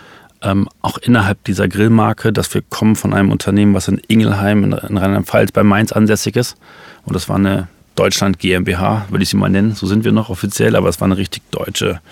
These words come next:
Firma, geprägt mit klassischen Strukturen und damals schon sehr großem Erfolg.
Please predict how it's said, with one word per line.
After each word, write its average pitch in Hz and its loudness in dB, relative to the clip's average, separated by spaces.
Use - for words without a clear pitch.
Firma, 110 2
geprägt 104 0
mit - -4
klassischen 101 -2
Strukturen 113 -2
und 101 -4
damals 107 4
schon 95 2
sehr 104 0
großem 104 0
Erfolg. 117 0